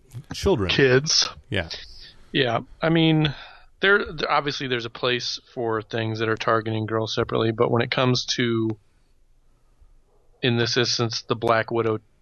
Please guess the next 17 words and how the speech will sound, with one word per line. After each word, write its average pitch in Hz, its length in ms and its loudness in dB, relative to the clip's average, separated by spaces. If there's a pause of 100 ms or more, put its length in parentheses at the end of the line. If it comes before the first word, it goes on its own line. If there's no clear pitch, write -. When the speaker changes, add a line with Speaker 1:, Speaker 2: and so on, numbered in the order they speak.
(720)
Speaker 2:
toy 117 380 4
or 107 160 2
whatever, 104 680 2 (920)
a 139 100 2
boy 165 280 4
is 120 140 0
gonna 120 180 2
want 113 220 -2
that 110 200 0
too, 135 260 2
to 123 180 -6
have 113 260 0
all 120 320 2
of 107 140 -6
the 110 140 -4
Avengers. 104 640 -4 (580)
Speaker 1:
Right. 92 240 -4